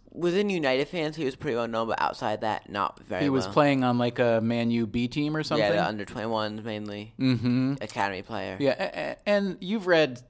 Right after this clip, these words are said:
Speaker 2: and read a lot about football.
Speaker 1: Yeah.
Speaker 2: Um, do you, have you read anything applicable, uh, um, that relates to a guy like this, a young guy who gets his chance and just, like, explodes right off the bat? Do you have any sense of what that must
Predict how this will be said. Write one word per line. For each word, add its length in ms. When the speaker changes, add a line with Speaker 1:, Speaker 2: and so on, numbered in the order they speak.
Speaker 2:
and 480
read 240
a 60
lot 300
about 440
football. 800
Speaker 1:
Yeah. 280
Speaker 2:
Um, 180
do 120
you, 240
have 160
you 220
read 200
anything 540
applicable, 760
uh, 20
um, 560
that 160
relates 480
to 160
a 80
guy 240
like 200
this, 200
a 40
young 260
guy 240
who 100
gets 260
his 140
chance 380
and 120
just, 220
like, 340
explodes 800
right 180
off 200
the 80
bat? 340
Do 80
you 80
have 140
any 120
sense 300
of 160
what 160
that 160
must 460